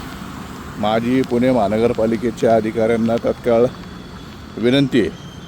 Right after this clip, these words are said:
की त्यांनी या ठिकाणचा राडारोडा काढून सदर रोड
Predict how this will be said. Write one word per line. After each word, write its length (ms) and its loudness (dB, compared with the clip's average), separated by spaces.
की 60 -4
त्यांनी 380 4
या 120 4
ठिकाणचा 520 2
राडारोडा 500 4
काढून 380 2
सदर 260 4
रोड 260 6